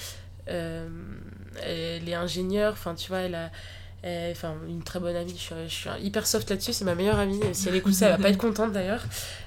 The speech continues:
Euh, c'est une de mes meilleures amies, on va dire, <laughs> parce qu'il y en a pas, il y a pas que elle, malheureusement. Enfin bref, euh, elle est, elle est ingénieure, tu vois, elle a fait une école d'ingé à Lille,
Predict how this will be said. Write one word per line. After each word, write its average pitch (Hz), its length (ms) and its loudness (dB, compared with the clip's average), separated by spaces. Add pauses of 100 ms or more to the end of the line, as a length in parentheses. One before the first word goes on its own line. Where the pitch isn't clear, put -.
Euh, 175 500 0
c'est 175 220 -4
une 196 260 -2
de 185 120 -4
mes 180 100 -4
meilleures 180 260 -4
amies, 185 180 -6
on 202 60 -4
va 196 80 4
dire, 190 240 8
<laughs> 226 260 4
parce - 300 -6
qu'il 220 100 2
y 196 40 6
en - 20 4
a - 20 4
pas, 185 220 -2
il 190 60 2
y - 20 4
a 180 60 2
pas 196 120 -2
que 196 120 -2
elle, 196 100 2
malheureusement. 180 400 -2 (300)
Enfin 185 160 4
bref, 196 260 4 (380)
euh, 190 420 8
elle 190 180 4
est, 185 40 6
elle 180 340 4
est 180 60 6
ingénieure, 208 520 6
tu - 120 -6
vois, 226 80 8
elle 208 80 8
a 196 40 4
fait 196 120 0
une 185 60 2
école 180 220 2
d'ingé 180 320 4
à 175 120 4
Lille, 233 320 2